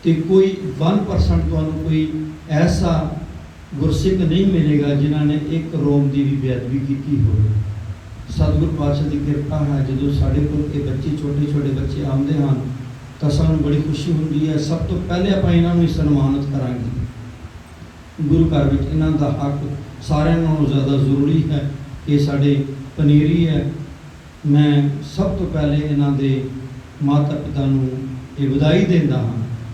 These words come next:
ਉਹ ਵਧਾਈ ਦੇ ਪਾਤਰ ਹਨ ਵੀ ਇੰਨੀ ਉਮਰ ਬੱਚਿਆਂ ਨੂੰ ਪਾਕਿਸਤਾਨ ਦੇ ਧਰਤੀ ਤੇ ਲਿਆ ਕਰਕੇ ਦਰਸ਼ਨ ਕਰਵਾਏ ਹਨ।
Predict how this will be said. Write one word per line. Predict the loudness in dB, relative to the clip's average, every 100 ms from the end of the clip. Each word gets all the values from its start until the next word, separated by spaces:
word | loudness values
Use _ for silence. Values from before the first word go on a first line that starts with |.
| -6
ਉਹ | 0
ਵਧਾਈ | 2 4 2 2
ਦੇ |
ਪਾਤਰ | 0 -2 -4 -4
ਹਨ | -4 -4 -4 -8 -12 -12 -4
ਵੀ | 0
ਇੰਨੀ | 2 2
ਉਮਰ | 2 0 0
ਬੱਚਿਆਂ | -2 -4 -4 0 2
ਨੂੰ | 4 2 0 -8 -6
ਪਾਕਿਸਤਾਨ | -4 -2 -4 -2 0
ਦੇ | 2
ਧਰਤੀ | 0 -2 -2 -4 -4
ਤੇ | -4
ਲਿਆ | -2 -2
ਕਰਕੇ | -2 -2 -2 -2 -2 -2 -4 -8 -12 -14 -8
ਦਰਸ਼ਨ | 0 2 2 0
ਕਰਵਾਏ | 0 0 0 2
ਹਨ। | 2 2